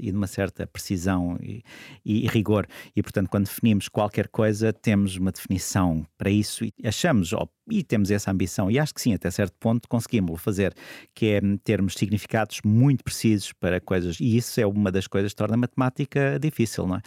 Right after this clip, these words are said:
É quando nós, sei lá, quando eu ainda esta semana estava a fazer uns vídeos para uma plataforma, Khan Academy, sobre matemática e havia um,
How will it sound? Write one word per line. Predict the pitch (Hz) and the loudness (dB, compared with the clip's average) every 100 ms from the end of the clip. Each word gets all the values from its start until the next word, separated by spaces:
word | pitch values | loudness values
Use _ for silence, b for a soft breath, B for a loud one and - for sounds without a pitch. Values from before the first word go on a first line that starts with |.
| B B - | B B -8
É | 90 | -6
quando | - 98 | 0 2
nós, | 104 98 | 2 0
sei | - - 110 | -4 -2 0
lá, | 90 | 0
quando | - 104 | 0 2
eu | 107 101 101 B B B - | 2 2 -2 B B B -2
ainda | 107 101 101 95 95 - - | 0 2 2 0 0 -4 -4
esta | 110 104 113 | -4 -4 -4
semana | - 107 98 | 0 0 0
estava | - 95 104 | 0 -2 -2
a | 101 | -2
fazer | 110 110 | 0 2
uns | 113 | 2
vídeos | 104 123 107 104 - - | 2 0 2 -2 -4 -12
para | - | -6
uma | - 92 | -4 -2
plataforma, | 92 - - 107 92 80 | -4 -6 -2 0 0 -2
Khan | - 95 | -2 -4
Academy, | 90 107 95 92 90 | 0 -2 0 -2 -4
sobre | 95 - 92 87 | -6 -4 -2 -2
matemática | 92 95 104 92 - - 92 | -2 -2 -2 -2 -4 -8 -4
e | 92 | -2
havia | 92 98 98 98 | -2 0 0 2
um, | 98 98 98 | 0 0 -2